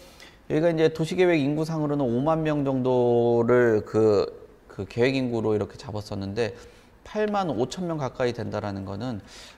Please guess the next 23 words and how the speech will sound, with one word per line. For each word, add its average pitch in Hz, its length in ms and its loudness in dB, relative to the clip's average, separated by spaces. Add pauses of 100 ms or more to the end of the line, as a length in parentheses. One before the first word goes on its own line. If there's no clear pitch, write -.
(100)
어, 95 200 -8
인구들이 107 680 -4
계속적으로 101 720 -6
집중을 - 360 -10
했겠죠. 123 440 -10
그런 120 320 -4 (280)
인구가 135 400 -4
아까서도 117 640 -2
보면은 110 800 -4
재건축에 123 440 -6
대해서 104 520 -4
관심들이 113 460 -8
많잖아요. 104 440 -8 (340)
이천이십 131 500 -2
년대 127 320 -2
대-, 110 240 -4 (100)
들어서 127 460 -4
재건축하고 120 920 -6 (260)
도시개발들이 101 720 -4
일어났죠. 107 540 -10 (340)
그리고 104 220 -6
이천십이 123 540 -8
년 165 220 -6